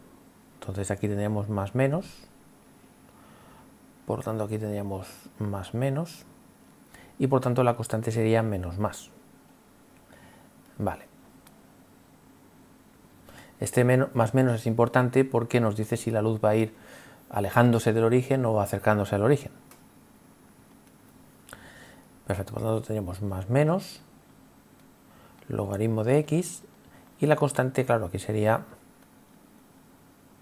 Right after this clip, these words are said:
como pasa, eh, como pasamos esto al otro lado, pues en vez de más menos es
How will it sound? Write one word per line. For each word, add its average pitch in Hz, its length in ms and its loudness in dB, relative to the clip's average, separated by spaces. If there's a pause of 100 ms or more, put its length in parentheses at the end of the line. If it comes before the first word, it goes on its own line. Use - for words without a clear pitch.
(680)
como 98 220 -6
pasa, - 360 2 (320)
eh, 95 300 -2
como 95 140 -4
pasamos 107 340 0
esto 113 180 0
al 98 60 0
otro 107 160 2
lado, 123 260 6
pues - 160 -6
en 101 80 -4
vez 104 100 0
de 104 80 0
más 101 220 -2
menos 120 300 2
es 113 180 -2